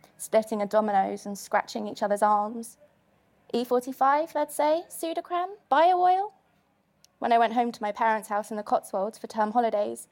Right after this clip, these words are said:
a guy called Quaver would take over my shifts. He was at university elsewhere, but his parents lived opposite the Queen's Head,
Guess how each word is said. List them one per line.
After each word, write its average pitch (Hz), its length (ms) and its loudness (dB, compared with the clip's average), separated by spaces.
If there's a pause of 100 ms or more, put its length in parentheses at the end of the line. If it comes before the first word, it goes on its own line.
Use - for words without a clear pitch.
(300)
a 233 80 -4
guy 226 160 6
called 226 200 -10
Quaver 233 440 0
would 214 100 -8
take 220 200 -2
over 214 200 2
my 202 120 -2
shifts. - 500 -6 (880)
He 240 120 -2
was 226 120 2
at 220 100 2
university 214 640 2
elsewhere, 202 480 0 (320)
but - 120 4
his 220 120 0
parents 214 400 2
lived 208 200 0
opposite 214 400 -2
the 208 60 -6
Queen's 202 320 -6
Head, 202 320 -2